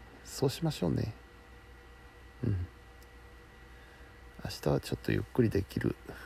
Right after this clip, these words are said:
かな。うん。まあ、今日ほどではないのは確かだ。<laughs> というわけで、えー、本日も皆さん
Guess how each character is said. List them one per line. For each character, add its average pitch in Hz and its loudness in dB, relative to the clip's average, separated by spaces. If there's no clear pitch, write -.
か - 0
な。 143 6
う - 0
ん。 78 0
ま 69 2
あ、 60 -2
今 170 12
日 123 8
ほ 120 12
ど 101 12
で 113 12
は 113 12
な 92 8
い 98 6
の 92 6
は 76 6
確 - -2
か - 2
だ。 - -4
<laughs> 175 6
と 107 10
い 98 10
う 52 8
わ 65 4
け 82 4
で、 - 0
え 80 6
ー、 - 0
本 95 4
日 92 0
も 78 0
皆 98 4
さ - 0
ん 65 -2